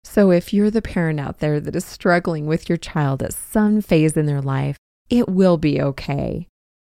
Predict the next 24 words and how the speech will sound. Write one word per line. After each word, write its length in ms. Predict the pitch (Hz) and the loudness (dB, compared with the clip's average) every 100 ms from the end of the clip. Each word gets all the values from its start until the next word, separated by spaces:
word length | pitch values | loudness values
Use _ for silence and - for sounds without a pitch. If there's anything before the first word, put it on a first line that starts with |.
| _ _ _ _ - | _ _ _ _ 0
Or 120 | 233 | 2
you 180 | 220 240 | 4 4
might 280 | 226 214 - | 4 0 -2
be 100 | 185 | -4
the 140 | 160 | -4
son 480 | - 175 160 165 170 | -4 -4 -2 -2 -4
or 120 | 165 | -4
daughter 440 | 160 147 147 147 147 | -2 0 0 -2 -4
trying 360 | - - 156 | -6 -4 -2
to 60 | 156 | -2
make 260 | 156 151 - | -2 -4 -4
your 80 | |
parents 440 | 156 - 143 147 - | -6 -4 -4 -6 -10
proud. 460 | - 143 135 139 139 _ _ | -8 -4 -4 -4 -6 _ _
You 100 | 190 | 0
may 180 | 190 202 | 2 2
not 240 | 226 247 | 0 -2
know 220 | 202 202 175 | -2 0 0
this, 400 | 147 151 - - _ _ _ _ | 0 -4 -8 -20 _ _ _ _
but 140 | 202 190 | -2 0
they're 200 | 196 165 | 0 0
already 460 | 156 160 151 151 | -2 -4 -4 -4
proud. 500 | 151 - 143 139 143 - _ _ _ _ _ _ _ _ _ _ _ _ _ | -6 -6 -6 -4 -6 -8 _ _ _ _ _ _ _ _ _ _ _ _ _
Parents 560 | - 226 240 247 247 | -2 0 2 0 -2